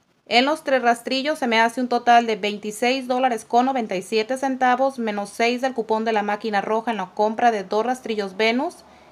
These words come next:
Ese cupón baja mi cuenta a veinte noventa y siete menos ocho de los tres cupones manufactureros.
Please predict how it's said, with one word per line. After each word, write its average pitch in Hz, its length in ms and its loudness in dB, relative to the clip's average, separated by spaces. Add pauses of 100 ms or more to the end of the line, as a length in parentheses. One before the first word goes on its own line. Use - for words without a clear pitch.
(100)
Ese 240 260 0
cupón 254 340 4
baja 240 240 2
mi 208 120 -4
cuenta 247 440 2
a 202 220 2
veinte 233 360 -2
noventa 254 360 -2
y 254 60 -4
siete 247 420 -2
menos 202 400 -6
ocho 240 400 2
de 196 80 -2
los 196 200 -8
tres 226 200 -2
cupones 220 500 -4
manufactureros. 247 1000 -2